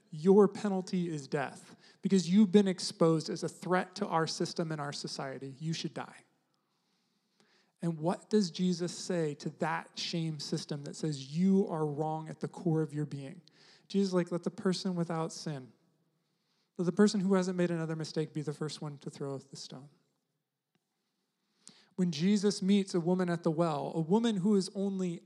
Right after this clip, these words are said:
at the well in the middle of the day because she can't go in community with the rest of the women for fear of judgment or exclusion, what does Jesus say to her?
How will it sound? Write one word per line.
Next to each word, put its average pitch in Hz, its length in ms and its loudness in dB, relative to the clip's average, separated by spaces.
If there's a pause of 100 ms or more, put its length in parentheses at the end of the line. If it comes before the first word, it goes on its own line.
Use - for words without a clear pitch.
at 196 260 -8
the 220 80 4
well 196 280 4
in 180 80 0
the 165 60 -2
middle 180 280 6
of 175 80 2
the 170 80 0
day 170 420 -4 (200)
because - 220 -2
she - 160 -4
can't - 380 -4
go 202 160 6
in 190 100 2
community 180 560 0
with 160 180 -2
the 160 100 -2
rest 170 220 -2
of - 60 -12
the 180 40 -4
women 165 240 -2
for 160 160 -8
fear 160 380 -2 (280)
of 143 180 -4
judgment 190 600 0 (300)
or 170 140 2
exclusion, 147 720 0 (220)
what 165 360 2
does 202 240 4
Jesus 180 400 0
say 175 240 -2
to 165 120 -4
her? 143 320 -8